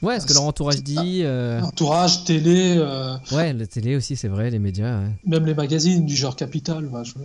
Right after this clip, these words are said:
Speaker 2: ça me fait rire, quoi.
Speaker 1: Ouais, ouais.
Speaker 2: Euh, ça me fait marrer. Ils veulent des chantiers balisés, mais le problème,
Speaker 1: Oui.
Speaker 2: c'est que des fois, faut sortir des, des sentiers balisés. Il
Speaker 1: C'est
Speaker 2: faut,
Speaker 1: ça.
Speaker 2: il faut prendre la tangente.
Speaker 1: Ouais,
Speaker 2: Et
Speaker 1: effectivement.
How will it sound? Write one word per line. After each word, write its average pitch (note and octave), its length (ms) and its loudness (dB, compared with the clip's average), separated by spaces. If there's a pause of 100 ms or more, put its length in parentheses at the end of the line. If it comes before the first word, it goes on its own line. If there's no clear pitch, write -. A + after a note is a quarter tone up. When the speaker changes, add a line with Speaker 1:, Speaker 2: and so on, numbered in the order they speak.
Speaker 2:
ça - 160 -10
me C3 120 -20
fait C#3 80 -16
rire, E3+ 320 -8
quoi. B2 180 -8 (220)
Speaker 1:
Ouais, A2+ 220 0 (160)
ouais. A2+ 300 -4
Speaker 2:
Euh, C2 720 -6 (500)
ça - 200 -2
me C3+ 80 -4
fait D3 120 -4
marrer. C3+ 380 -2
Ils E3 180 2
veulent E3 220 2
des E3 100 2
chantiers D3+ 400 -2
balisés, C3+ 500 -4 (120)
mais - 60 -16
le - 100 -20
problème, - 260 -4
Speaker 1:
Oui. B2+ 100 0
Speaker 2:
c'est - 120 -4
que - 100 -16 (340)
des C#3 160 -6
fois, E3 300 -6
faut - 220 -6
sortir E3 420 -4
des, B2+ 580 -8
des C3+ 280 -6
sentiers C#3+ 360 -2
balisés. E3 440 0 (160)
Il B2+ 100 -8
Speaker 1:
C'est - 100 -6
Speaker 2:
faut, C#3 80 -2
Speaker 1:
ça. - 180 0
Speaker 2:
il C3 80 -6
faut C#3 140 -4
prendre D#3 300 -6
la C#3+ 80 -6
tangente. D#3 460 -6 (380)
Speaker 1:
Ouais, C#3 260 0
Speaker 2:
Et C#3 60 0
Speaker 1:
effectivement. C3+ 580 -4